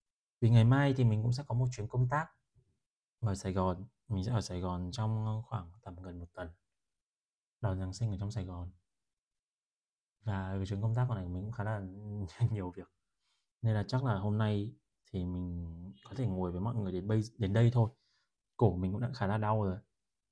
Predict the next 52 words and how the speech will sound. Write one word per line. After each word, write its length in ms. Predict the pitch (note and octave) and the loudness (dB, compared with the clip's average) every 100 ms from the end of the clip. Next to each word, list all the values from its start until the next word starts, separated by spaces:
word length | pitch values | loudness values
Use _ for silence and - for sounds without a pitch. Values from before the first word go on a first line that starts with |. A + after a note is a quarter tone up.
| _ _ _ - | _ _ _ -4
Thời 80 | F#2+ | 0
tiết 180 | C3 | 0
ở 80 | C3+ | 0
ngoài 200 | F#2 F2+ | -2 -2
Hà 80 | F2+ | -2
Nội 160 | F2+ G2+ | -2 0
bây 140 | G#2+ | 0
giờ 160 | G2+ F#2+ | 0 -2
thì 120 | F#2 | -2
đang, 180 | F#2 A#2 | -4 -4
nó, 260 | B2+ B2 C3+ | 2 2 2
nó, 180 | D3+ D#3 | -4 -6
nó, 200 | D3 E3+ | -4 -2
nó 220 | E3+ E3+ | 2 4
rất 180 | F#3+ D#3+ | 4 4
là 140 | G#2 | 0
không 260 | - C#3+ C3+ | 0 -4 -2
tốt 200 | D#3+ E3+ - | 0 -2 0
cho 140 | C#3 | 4
những 240 | B2 C#3 | 4 4
người, 120 | C#3 G#2 | 4 4
người 220 | B2 A2+ | 4 2
làm 160 | G2+ | 2
podcast, 540 | G2 B2+ D3+ E3+ - - | -2 -2 -2 -2 -4 0
những, 200 | B2 B2+ | 0 0
cho 100 | - | 0
những 120 | B2 | 0
cái 80 | C#3 | 0
người 160 | C3 A#2+ | 0 0
dùng 180 | G2+ F#2+ | 0 -6
giọng 160 | G#2+ | -6
nói 160 | G#2 G2+ | -4 0
như 120 | B2 | 2
Reddy. 320 | C3+ C3+ B2 B2 - - _ _ _ | 2 4 4 2 -18 -20 _ _ _
Vì 140 | G2 G2 | 0 2
nói 140 | G#2+ | 4
một 140 | D3+ B2 | 4 4
hồi 240 | A2 G2 | 4 4
sẽ 100 | G2 | 4
rất 100 | E3 | 2
là 100 | F3 | 4
đau 240 | C#3 C#3 C#3 | 4 2 4
cổ 160 | A#2+ | 0
và 100 | F#2 | 2
sẽ, 180 | G#2 B2 D#3+ | 0 0 -2
sẽ 160 | - E3+ | -4 -6
rất 120 | F3+ | -2
là 80 | B2+ | -2
khô. 380 | - C#3 C3+ B2+ _ _ _ _ _ _ _ _ _ _ _ _ _ _ _ _ _ _ _ _ _ _ | 2 2 2 -2 _ _ _ _ _ _ _ _ _ _ _ _ _ _ _ _ _ _ _ _ _ _
Nên 220 | B2+ B2+ | 6 6
là, 240 | C3 G#2 G2 - _ _ _ _ _ _ _ _ _ _ | 8 4 2 -6 _ _ _ _ _ _ _ _ _ _
ờ, 440 | A2+ G#2 G2 F#2+ | -4 0 0 0